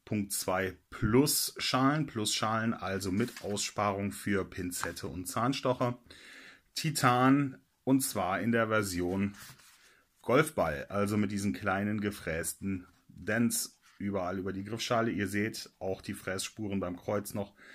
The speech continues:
Die Optik ist meiner Meinung nach so dermaßen toll. Also ich bin richtig, richtig verliebt in die Teile. Ihr seht auch unten natürlich die sogenannten Matching Numbers. Ähm, Produktionsdatum zehnter sechster zweitausendneunzehn. Heute haben wir den,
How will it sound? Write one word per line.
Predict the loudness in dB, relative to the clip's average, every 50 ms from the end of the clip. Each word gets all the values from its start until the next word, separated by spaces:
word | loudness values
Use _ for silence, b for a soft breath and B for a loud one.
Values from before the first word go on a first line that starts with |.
| B B B B B -10
Die | -6 -4
Optik | -2 -2 -2 -2 -4 -4 -4 -4
ist | -6 -8 -6 -4
meiner | -4 -2 0 0 0 -2
Meinung | -2 -2 -2 -2 -4 -4
nach | -4 -4 -4 -6 -8 -12 -16 -14
so | -10 -8 -2 0 2 2 2 2
dermaßen | 0 -4 -6 _ 0 2 4 4 4 4 4 2 2 0 -2 -6 -10
toll. | -6 -2 0 0 0 0 -2 -6 -12 _ _ _ _ _ _ _ _ _ _ _ _ _ _ _ -6
Also | -4 -2 0 -2
ich | -2 -2
bin | -4 -4
richtig, | -4 -4 -4 -4 -6 -8 -8 -8
richtig | -10 -10 -10 -10 -12 -8
verliebt | -8 -6 -4 -4 -4 -6 -8
in | -10
die | -12 -12
Teile. | -10 -10 -10 -10 -10 -12 -16 B B B B B B B B B
Ihr | 0 4
seht | 6 6 6 6 4
auch | 2 -2
unten | -2 -2 -2 -2 -2 0 0 2 2
natürlich | 2 0 -2 -2 -2 0 0 0 0 -2 -2
die | -2 0 0 0 0
sogenannten | 0 -2 -2 0 0 -2 -2 -4 -6 -6 -6
Matching | -6 -6 -6 -6 -6 -6
Numbers. | -4 -2 0 0 0 0 -2 -4 B B B B B B B B B
Ähm, | 0 0 2 2 0 -2 -4 -6 -10 _
Produktionsdatum | -4 -2 -2 0 0 0 0 0 0 0 -2 -2 -2 -2 -2 -4 -6 -8
zehnter | -6 -6 -6 -6 -4 -4 -6 -6
sechster | -6 -6 -8 -6 -6 -6 -6 -6
zweitausendneunzehn. | -6 -6 -6 -6 -6 -6 -8 -8 -8 -8 -6 -6 -4 -2 -2 -2 -2 -2 -4 -4 -2
Heute | -2 -2 -2 -2 -4 -4
haben | -4 -4 -4
wir | -4 -6
den, | -6 -6 -4 -4 -4 -4 -6